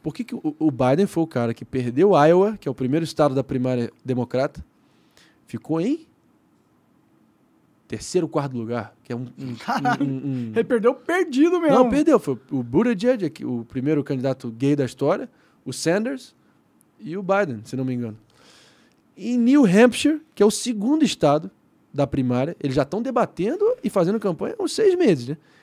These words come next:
Speaker 1: Chega o início do calendário das primárias no início do ano eleitoral, em janeiro, fevereiro de dois mil e vinte. O Biden perde New Hampshire, que é o primeiro estado,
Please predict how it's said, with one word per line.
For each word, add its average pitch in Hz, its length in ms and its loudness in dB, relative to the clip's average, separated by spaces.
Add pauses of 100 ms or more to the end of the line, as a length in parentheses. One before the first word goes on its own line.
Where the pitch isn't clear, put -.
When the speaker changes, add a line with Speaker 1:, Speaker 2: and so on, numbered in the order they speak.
(120)
Speaker 1:
Chega 165 320 -2
o 190 100 0
início 208 340 0
do 233 120 4
calendário 190 460 2
das 180 120 -2
primárias 175 440 0
no 196 80 -4
início 208 320 -6
do 226 140 -2
ano 196 140 0
eleitoral, 196 400 0
em 127 80 -2
janeiro, 135 340 0
fevereiro 156 540 -2
de 165 240 -8
dois 165 220 -2
mil 170 120 -6
e 190 60 -6
vinte. 160 360 -6 (640)
O - 80 -20
Biden 139 380 -4
perde 123 500 -6
New 123 160 -2
Hampshire, 117 460 -6
que - 80 -12
é 117 40 -6
o - 20 -18
primeiro 123 280 -4
estado, 123 400 -6